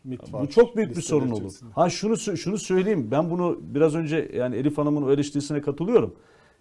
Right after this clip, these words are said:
Speaker 2: Elbette ben burada ne diyorum? Ortada bir takım şeyler var. Bu kurumdaki insanlar açıklama yapsın. Açıklama yapmıyorlarsa eldeki belgelerle bu ülkenin savcıları harekete geçsin.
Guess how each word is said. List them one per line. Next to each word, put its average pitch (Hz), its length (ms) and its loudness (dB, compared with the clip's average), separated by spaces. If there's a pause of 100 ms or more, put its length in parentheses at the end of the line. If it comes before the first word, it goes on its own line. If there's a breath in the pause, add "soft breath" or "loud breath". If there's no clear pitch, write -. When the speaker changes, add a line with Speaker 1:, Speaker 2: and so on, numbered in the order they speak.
(140 soft breath)
Speaker 2:
Elbette 139 680 6
ben 151 180 2
burada 175 200 -2
ne 202 160 0
diyorum? 175 260 -2
Ortada 180 520 2
bir 180 60 -8
takım 208 260 0
şeyler 202 340 4
var. 110 220 -2
Bu 127 180 -6
kurumdaki 180 460 0
insanlar 185 400 0
açıklama 180 420 -2
yapsın. 127 380 0
Açıklama 214 460 2
yapmıyorlarsa 180 800 4
eldeki 175 460 2
belgelerle 185 640 4 (480 soft breath)
bu 170 140 2
ülkenin 170 260 0
savcıları 185 520 4
harekete 185 380 0
geçsin. 113 400 -6